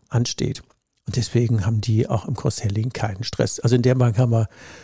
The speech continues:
den Cross-Selling-Ertrag in den letzten achtzehn Jahren verfünfundzwanzigfacht. Also nicht verzweieinhalbfacht, sondern Faktor fünfundzwanzig.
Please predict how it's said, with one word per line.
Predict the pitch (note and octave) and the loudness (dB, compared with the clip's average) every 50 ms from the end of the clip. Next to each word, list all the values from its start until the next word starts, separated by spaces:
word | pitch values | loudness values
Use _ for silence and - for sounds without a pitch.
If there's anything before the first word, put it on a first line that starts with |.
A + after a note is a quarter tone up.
| - - | -2 0
den | C3 A#2 | 0 0
Cross-Selling-Ertrag | - - B2 - - A#2+ A2+ A#2+ A2+ - - - - - B2 A2+ A2+ A2 - - - - - - - - - - - - - | 2 0 -2 2 2 2 4 4 2 2 -2 -4 -2 -4 -2 0 0 -2 -2 -6 -20 -20 -20 -20 -20 -20 -20 -20 -18 -2 0
in | A2+ | 2
den | G#2+ G#2 | 2 4
letzten | G#2+ A2+ - - - - C#3 | 2 2 0 0 -6 -4 -4
achtzehn | G#2 - - - A2+ G2+ | -4 -4 -2 -2 -2 0
Jahren | G#2+ G2+ G2+ - B2 A2 | 0 0 0 -2 -4 -2
verfünfundzwanzigfacht. | - - B2 - _ _ _ - - - - - C3+ A2 G2+ F2+ - - _ _ - A#2+ - - - - A2+ G2+ F2 - - - - - - - - - - - - - _ _ _ _ _ _ _ _ _ _ _ _ _ _ _ _ _ - | 0 0 -2 -2 _ _ _ -16 -14 -10 2 4 4 4 4 0 -4 -8 _ _ -8 -8 -6 -6 -4 -4 -4 -4 -4 -6 -8 -8 -10 -10 -12 -12 -16 -16 -18 -20 -20 -20 _ _ _ _ _ _ _ _ _ _ _ _ _ _ _ _ _ -2
Also | B2 G#2+ G#2+ | 0 0 2
nicht | G2+ G#2+ - - | 2 0 0 0
verzweieinhalbfacht, | A2+ - - A#2+ G#2+ G2+ F2 A#2 B2+ B2+ - - B2+ G#2+ - | -2 0 0 0 0 0 0 0 -2 -2 0 0 0 0 0
sondern | - A#2 A2+ G#2+ G#2+ G#2+ G#2+ - _ _ _ _ | -2 -2 0 0 0 -2 -2 -6 _ _ _ _
Faktor | - - A2 - - - A2+ G#2 - _ | -4 -4 -4 -4 -2 -4 -4 -4 -6 _
fünfundzwanzig. | - - - B2 G#2 F2+ - C3 A#2+ - - C3 A#2+ C3 - - - - | -14 -2 -2 0 0 0 -4 -8 -6 -4 -6 -6 -6 -6 -8 -8 -8 -10